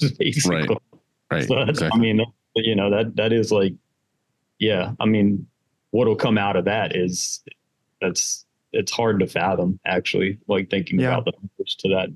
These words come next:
Speaker 1: to that degree.
Speaker 2: Yeah.
Speaker 1: Um, I mean, with our business, I don't know, for, you know, for screen printing in general, it's like, yeah, I think it's not something that would apply in that aspect, you know, like, I think
Speaker 2: Yeah.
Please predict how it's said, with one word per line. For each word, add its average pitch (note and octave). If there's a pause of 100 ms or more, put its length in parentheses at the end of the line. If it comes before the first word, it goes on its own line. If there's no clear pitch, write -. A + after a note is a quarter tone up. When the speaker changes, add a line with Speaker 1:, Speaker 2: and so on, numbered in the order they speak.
(100)
Speaker 1:
to G2+
that F#2
degree. F#2 (580)
Speaker 2:
Yeah. F#2
Speaker 1:
Um, E2 (300)
I A#2
mean, B2+
with A2+
our A2+
business, G#2
I A2
don't G#2
know, F#2+
for, F#2 (220)
you G#2
know, F#2 (640)
for F#2 (180)
screen D3
printing A2+
in G2+
general, G2+
it's F#2
like, F#2 (680)
yeah, - (400)
I A2+
think -
it's -
not G#2+ (400)
something G2+
that F#2+
would F#2+
apply G2
in F#2
that F#2+
aspect, F2
you G#2
know, F#2
like, F#2
I G2
think E3+
Speaker 2:
Yeah. G#2